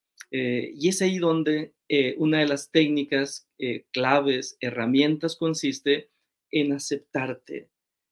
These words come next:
en reconocerte a ti y saber que tú eres la persona indicada, tú eres la persona adecuada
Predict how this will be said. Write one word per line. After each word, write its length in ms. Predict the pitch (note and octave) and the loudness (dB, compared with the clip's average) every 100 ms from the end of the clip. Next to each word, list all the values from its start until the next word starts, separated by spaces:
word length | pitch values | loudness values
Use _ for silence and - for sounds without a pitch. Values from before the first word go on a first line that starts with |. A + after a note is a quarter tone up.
| _ | _
en 360 | D#3 D3+ D3 D3+ | 4 4 2 0
reconocerte 960 | C#3 C#3+ D3 C#3 C3+ D#3 C#3+ D3+ - | -2 2 2 2 0 2 2 0 -4
a 120 | B2+ | -4
ti 400 | - C#3+ B2+ - _ _ _ | 0 0 0 -4 _ _ _
y 80 | D#3+ | -6
saber 400 | - D3 D3+ D#3+ | 2 4 4 2
que 100 | E3 | 0
tú 240 | D#3+ E3 E3+ | 0 4 6
eres 340 | E3 C#3+ - | 4 0 -4
la 300 | D#3 C#3+ C#3 - | 0 2 0 -2
persona 440 | C3 C#3 D3 C#3+ | -4 -2 -2 2
indicada, 760 | C#3 C3+ C3 C#3+ B2+ A#2 A#2 - _ _ _ | 2 0 -2 -2 -2 -2 -8 -12 _ _ _
tú 120 | D#3+ | 4
eres 180 | E3+ F3+ | 4 4
la 180 | F3 D#3+ | 0 -2
persona 600 | C#3+ C#3 D#3 D3 C#3+ - | -4 -2 0 0 0 -4
adecuada 840 | D3 C3+ C3+ - C#3 B2+ A#2 - | -6 -4 -4 0 2 2 0 -6